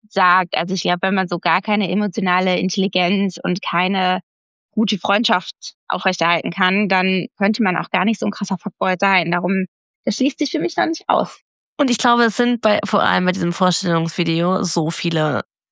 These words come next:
Speaker 2: so viele Herzen geschmolzen, oder? Also auch wie der über seinen Sohn gesprochen hat, das war natürlich richtig sweet. Und ich fand auch schon eine Green Flag, wie der über die Mutter seines Sohnes gesprochen hat.
Speaker 1: Das fand ich auch richtig schön, ja.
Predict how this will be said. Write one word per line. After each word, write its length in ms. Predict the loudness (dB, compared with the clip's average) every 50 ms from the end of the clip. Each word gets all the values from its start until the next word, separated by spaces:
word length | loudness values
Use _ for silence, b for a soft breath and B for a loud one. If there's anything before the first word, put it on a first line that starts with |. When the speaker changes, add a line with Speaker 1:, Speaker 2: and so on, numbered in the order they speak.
| _ _ _
Speaker 2:
so 300 | -6 -2 0 2 2 2
viele 320 | 0 0 -2 0 2 2
Herzen 460 | 2 2 2 0 0 -2 -2 -2 -2 0
geschmolzen, 560 | 0 0 0 0 0 0 0 0 0 0 0
oder? 300 | 2 2 2 2 2 2
Also 340 | 0 2 4 4 4 4 2 0 _
auch 260 | -2 -2 0 0 0
wie 60 | 0
der 100 | 2 2
über 160 | 2 2 2 4
seinen 360 | 4 4 4 2 2 0 0
Sohn 320 | 0 0 0 2 2 2
gesprochen 500 | 2 0 0 0 -2 0 0 0 2 2
hat, 140 | 2 0 0
das 240 | 0 -2 -2 0 0
war 180 | 0 2 2 2
natürlich 500 | 0 0 0 2 2 2 2 0 -2 -6 -10 _ _ _ _ _ _ _ _ _ _ _ _ _ _
richtig 320 | -2 -2 0 0 -2 -2
sweet. 260 | 0 2 2 2 4 4
Und 80 | 2 2
ich 120 | 2 2
fand 260 | 2 2 2 2 2
auch 140 | 2 2 2
schon 220 | 2 2 2 2
eine 120 | 2 2 2
Green 220 | 2 2 2 0
Flag, 220 | 0 0 0 0 0 -4 -10 _ _ _ _ _ _ _ -2
wie 140 | 0 2
der 260 | 4 4 4 4 2 0 -2
über 200 | 0 2 2 2
die 120 | 2 2 2
Mutter 400 | 2 0 2 2 2 2 2 2
seines 280 | 2 2 2 0 0 0
Sohnes 300 | 0 0 0 -2 -4 -4
gesprochen 460 | -6 -4 -4 -4 -4 -2 -4 -4 -2
hat. 280 | -2 -4 -6 -8 -14 -20 _ _ _ _ 0
Speaker 1:
Das 180 | 0 0 2
fand 180 | 0 0 2 2
ich 160 | 0 2 0
auch 160 | 0 0 0
richtig 300 | -2 -2 -2 -4 -4 -4
schön, 380 | -2 0 0 2 2 2 2 2
ja. 280 | 2 2 2 2 0